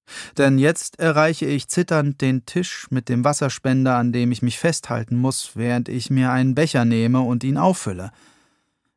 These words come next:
Meinen Anzug habe ich vorhin schon bis zur Hüfte runtergeschoben, weil das Ding nicht unbedingt dabei hilft, ruhig zu atmen. Ich muss dringend dafür sorgen, dass ich die Kontrolle über die Situation, über mich selbst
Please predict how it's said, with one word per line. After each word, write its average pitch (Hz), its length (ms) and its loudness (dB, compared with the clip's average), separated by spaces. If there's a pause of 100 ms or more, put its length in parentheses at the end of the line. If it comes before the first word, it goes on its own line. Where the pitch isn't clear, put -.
Meinen 117 400 2
Anzug 131 540 0
habe 123 240 -2
ich 120 140 -4
vorhin 127 320 0
schon 117 340 0
bis 117 200 -2
zur 113 180 -2
Hüfte 120 260 -4
runtergeschoben, 113 760 0
weil 110 140 -2
das 113 180 -2
Ding 120 260 2
nicht 117 260 0
unbedingt 143 560 2
dabei 127 300 2
hilft, 139 400 0
ruhig 127 280 0
zu - 140 -4
atmen. 113 560 -6 (960)
Ich - 160 -10
muss 113 200 -6
dringend 120 340 -2
dafür 107 260 -8
sorgen, 110 420 -10 (340)
dass 113 220 -4
ich 110 100 -8
die 113 100 -8
Kontrolle 113 540 -6
über 120 240 -8
die 113 140 -8
Situation, 120 760 -4 (320)
über 120 440 -2
mich 113 320 -4
selbst - 580 -6